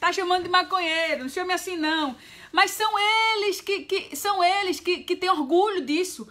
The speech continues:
Você se lembra um dia desse? Eu até gravei um vídeo. O deputado federal, o deputado do Rio,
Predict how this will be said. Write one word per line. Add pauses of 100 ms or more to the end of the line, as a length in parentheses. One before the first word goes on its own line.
(160)
Você
se
lembra
um
dia
desse?
Eu
até
gravei
um
vídeo. (300)
O
deputado
federal,
o
deputado
do
Rio,